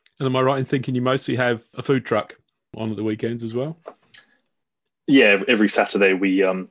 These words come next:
Speaker 2: get different food to come down, and some of our favourite ones, um, generally always come back. So it's, yeah,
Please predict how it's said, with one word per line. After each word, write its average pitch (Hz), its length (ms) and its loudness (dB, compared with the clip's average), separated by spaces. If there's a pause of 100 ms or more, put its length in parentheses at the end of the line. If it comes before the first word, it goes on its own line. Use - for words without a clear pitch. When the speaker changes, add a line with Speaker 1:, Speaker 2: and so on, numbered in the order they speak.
Speaker 2:
get - 220 0
different 101 360 -2
food 98 300 2 (440)
to 98 200 2
come 98 300 -2
down, 101 300 4
and - 300 -6 (280)
some 101 240 -2
of 92 100 -2
our 92 140 0
favourite 98 320 -2
ones, 101 380 -6
um, 98 280 -2 (340)
generally 101 440 0
always 98 260 -2
come 101 220 -8
back. - 260 -4
So 95 240 -2 (380)
it's, - 140 -6
yeah, 101 180 0